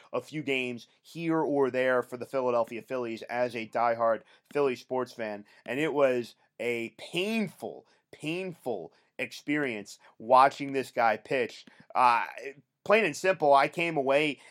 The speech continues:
anytime he came in, I had a hard time thinking that this was even a major leaguer to begin with. And you can certainly make the argument that it could l-,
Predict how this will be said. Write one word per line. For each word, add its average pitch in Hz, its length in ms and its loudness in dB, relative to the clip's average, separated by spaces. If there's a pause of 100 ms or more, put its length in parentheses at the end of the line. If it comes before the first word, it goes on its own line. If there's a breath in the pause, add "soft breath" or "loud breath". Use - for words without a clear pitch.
anytime 170 500 4
he 151 80 -2
came 147 320 -4
in, 160 220 0 (160 soft breath)
I - 80 6
had 160 80 10
a 151 80 10
hard 147 260 8
time 143 240 2
thinking 147 340 -6
that 135 120 -2
this 147 200 -4
was 131 160 -8
even 135 200 -4
a 117 60 -6
major 127 360 -4
leaguer 135 340 -2
to 113 80 -6
begin 117 340 -6
with. 90 180 -14 (380 soft breath)
And 147 280 -2
you 170 120 -6
can 165 160 -6
certainly 165 360 0
make 139 240 -2
the 123 120 -4
argument 135 500 2
that 123 300 4 (300 soft breath)
it 139 180 -4
could 131 180 -8
l-, 139 100 -8